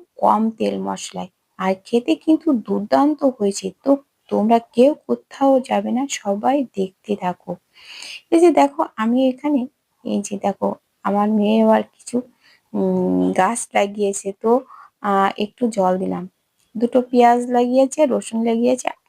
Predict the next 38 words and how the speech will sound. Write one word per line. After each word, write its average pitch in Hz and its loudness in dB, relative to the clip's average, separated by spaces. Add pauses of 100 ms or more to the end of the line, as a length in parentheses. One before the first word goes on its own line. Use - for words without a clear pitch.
(100)
আর 196 2 (380)
একটা - -8 (160)
আলু 160 -10
গাছ। 170 -14 (200)
তো 302 -20 (540)
এই 262 4
যে 262 2
খুঁড়ির 262 0
ভিতরে, 262 2
আর 233 4
এই 226 -2
পাশে 233 -8
যে 233 -14
দেখো 214 -8
ব্যালকনিতে 220 -4
আমার 202 -6 (100)
ফুল 247 -2
গাছ 226 0
আছে, 202 -2
তো - -8 (100)
ফুল 220 -4
গাছে 208 -4
একটু 226 -6
জল 190 0
দিয়ে 175 -8
নিলাম। 175 -4 (2250)
তো 349 4 (440)
তোমরা 247 2
কিন্তু 277 -2 (200)
দেখতে 196 -6
থাকো। 190 -6 (120)
আর 226 0
এই 226 0
যে 214 -8
দেখো 190 -8 (180)
চিংড়ি, 190 -6 (120)
গলদা 196 0
চিংড়ি, 185 -10